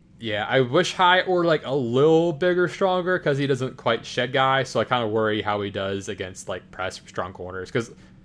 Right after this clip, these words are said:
again, like, all these guys, like, it's kinda tough to judge based on schemes and competitions and, like, the college rules versus, versus the N F L rules. But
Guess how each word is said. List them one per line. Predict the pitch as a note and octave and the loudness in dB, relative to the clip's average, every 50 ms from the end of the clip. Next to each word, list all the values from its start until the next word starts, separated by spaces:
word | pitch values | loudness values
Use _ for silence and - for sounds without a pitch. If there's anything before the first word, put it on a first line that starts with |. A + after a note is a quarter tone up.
| - - - | -20 -12 -4
again, | - C#3 C3+ D3+ D3 C3+ C3 | -2 0 2 4 2 4 2
like, | C#3 C#3 D#3 | 2 4 6
all | F3 F#3+ F3+ | 6 6 6
these | D3+ D3+ C#3+ | 4 0 0
guys, | C3+ B2+ A#2 A#2 A#2 A#2 A#2 A#2 | 2 2 2 4 2 2 0 0
like, | A#2+ A#2 C3 | -2 -2 -4
it's | A#2 - | -8 -4
kinda | - C3 A#2 A#2 A#2 | -2 -2 -2 -2 -2
tough | - A#2 - - | -6 -8 -6 -6
to | A2 | -12
judge | G#2 - - G2+ G2+ G2+ G2+ F#2+ - | -10 -6 -6 -4 -4 -4 -6 -8 -10
based | - G#2 G2 - - G#2+ | -8 -8 -8 -6 -6 -6
on | F#2+ F#2+ F#2+ F#2+ F#2+ - - - - - - - - | -4 -4 -6 -10 -12 -16 -20 -20 -20 -20 -20 -20 -20
schemes | - - - A#2 A2 A2 G#2+ G2+ | -20 -10 -6 -6 -4 -4 -4 -6
and | G2+ | -4
competitions | - A2 G2 F#2+ - - - G#2 G2 - - G2 G2 F#2+ F#2+ | -4 -4 -4 -4 -6 -6 -8 -8 -6 -6 -8 -8 -8 -8 -10
and, | G2 F#2 F#2 | -12 -10 -10
like, | F#2 F2+ F2+ F2 - - - - - - | -8 -8 -10 -10 -14 -20 -20 -20 -20 -18
the | - G#2 | -18 -10
college | - A2 G#2 G2+ F2+ - | -4 -2 -2 -2 -2 -2
rules | G#2+ G2+ F#2+ - | -4 -6 -6 -6
versus, | A2+ G#2+ G2 F#2+ F2+ - G#2+ A2 | -8 -8 -8 -10 -10 -14 -12 -10
versus | G#2+ F#2+ - - | -8 -10 -10 -10
the | - F2 | -16 -16
N | E2+ E2 | -16 -10
F | - A#2 | -8 -6
L | G#2+ G#2+ | -4 -2
rules. | G#2+ A2 G#2+ G#2 G#2 G#2+ - - - - - - _ | 0 -2 -2 -2 -4 -6 -8 -10 -18 -20 -20 -12 _
But | G#2 F#2+ F#2 - | -6 -4 -4 -6